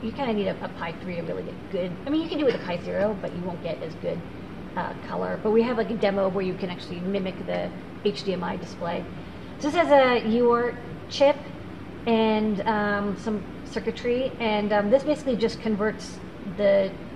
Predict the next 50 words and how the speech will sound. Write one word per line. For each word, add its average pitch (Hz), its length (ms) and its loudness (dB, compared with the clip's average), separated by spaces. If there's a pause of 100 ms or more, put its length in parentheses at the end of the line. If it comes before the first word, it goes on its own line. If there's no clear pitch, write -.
(160)
the 214 80 2
U 233 200 2
A 320 60 10
R 214 80 8
T - 80 -4
pins, 208 260 2
which - 180 -8
are, 185 320 -2
um, 180 460 -4 (760)
these 214 220 2
pins 208 300 -2
here, 202 440 0 (240)
you 196 100 -4
know, 185 100 -2
R 196 160 0
X 185 100 -8
and 190 100 -6
T 233 200 2
X, - 280 -2 (420)
for 214 60 -2
the 214 60 0
serial 359 240 2
console 220 480 2
into 208 300 0
U 190 120 0
S 185 120 0
B, 190 240 -2
and 185 100 -4
it, - 80 -8
it - 200 -8
plugs 220 260 0
in, 185 360 -2 (140)
uh, 185 240 -2
very 185 220 -2
nicely. 180 500 -4 (500)
And 220 180 4
the 214 60 2
thing 269 440 2
that 214 420 6
is, 196 520 -2 (100)
um, 175 260 -4 (500)
I 202 60 0
did 196 260 6
that 202 120 4
was 185 100 -2
a 190 40 -4
little 190 140 -4
bit - 160 -8
special 180 640 -2
is 185 440 -4